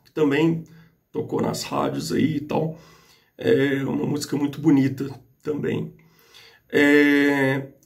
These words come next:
em quarto lugar, destaco For Those About to Rock,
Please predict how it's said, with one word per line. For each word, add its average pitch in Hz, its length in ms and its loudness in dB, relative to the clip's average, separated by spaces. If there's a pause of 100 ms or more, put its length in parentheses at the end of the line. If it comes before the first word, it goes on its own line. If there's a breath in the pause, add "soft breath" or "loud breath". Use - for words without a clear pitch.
(200)
em 165 140 0
quarto 190 400 0
lugar, 135 580 2 (420)
destaco 156 760 -4 (1120 soft breath)
For 175 400 2
Those 175 400 4
About 147 440 -2
to 151 100 0
Rock, 135 420 -4